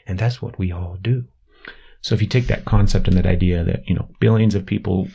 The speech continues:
Speaker 2: believe a certain thing or believe a certain way, we'll use Christianity, we'll, we'll use religion for, lack, you know,
Speaker 1: Mm-hmm.
Speaker 2: um, for a very, very long time on this planet, and not just in regards to Christianity, there's obviously tons of other religions, but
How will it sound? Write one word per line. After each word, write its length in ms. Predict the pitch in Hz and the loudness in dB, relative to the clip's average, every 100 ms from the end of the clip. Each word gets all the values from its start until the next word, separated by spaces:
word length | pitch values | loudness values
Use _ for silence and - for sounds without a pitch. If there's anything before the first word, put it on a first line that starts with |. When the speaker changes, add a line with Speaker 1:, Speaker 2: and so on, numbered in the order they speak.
| - - | -16 -4
Speaker 2:
believe 320 | 98 98 98 | 0 2 2
a 40 | |
certain 320 | 92 - - - | 0 -4 -8 -6
thing 240 | 95 90 | -4 -4
or 40 | 90 | -4
believe 280 | 95 92 | -2 0
a 40 | 92 | -2
certain 280 | - 110 87 | -6 -6 -4
way, 160 | 90 | -2
we'll 180 | 92 101 | -2 0
use 200 | 107 101 | -2 -4
Christianity, 640 | - 107 - 95 90 85 87 | -4 -4 -2 -2 -2 -4 -6
we'll, 260 | 92 98 101 | -4 -6 -6
we'll 240 | 104 95 98 | -6 -4 -2
use 280 | 95 92 | -2 -2
religion 420 | 95 98 104 92 92 | 0 2 2 0 -6
for, 360 | - - - - | -8 -10 -12 -8
lack, 200 | - - | -8 -4
you 160 | - 95 | 0 2
know, 220 | - 95 - - | 0 -4 -10 -4
Speaker 1:
Mm-hmm. 200 | 90 90 87 - - 104 | -4 -2 -4 -4 -4 0
Speaker 2:
um, 160 | 92 92 | 2 2
for 160 | 92 | 0
a 60 | 87 | 0
very, 220 | 95 98 | 2 2
very 200 | 98 95 | 2 2
long 260 | 95 92 98 | 2 2 0
time 480 | - 92 95 110 113 _ | -2 -2 0 0 -4 _
on 200 | 98 92 | -4 -2
this 140 | 92 92 | -2 -4
planet, 540 | - 95 92 90 107 - - | -4 -2 0 0 -2 -4 0
and 180 | 92 95 | 2 4
not 160 | 113 | 2
just 220 | - - | 0 -2
in 280 | 110 95 98 | 0 0 0
regards 360 | 95 92 92 - | -2 -2 -4 -6
to 80 | - | -8
Christianity, 680 | - - 101 90 87 90 | -6 -4 0 0 0 -4
there's 220 | 90 92 - | -6 -8 -10
obviously 380 | 95 95 - 101 - | -10 -8 -8 -8 -8
tons 340 | - 104 92 | -6 -4 -4
of 60 | 92 | -4
other 200 | 85 90 | -6 -6
religions, 460 | 87 90 87 87 | -6 -6 -6 -6
but 240 | - 98 | -6 -8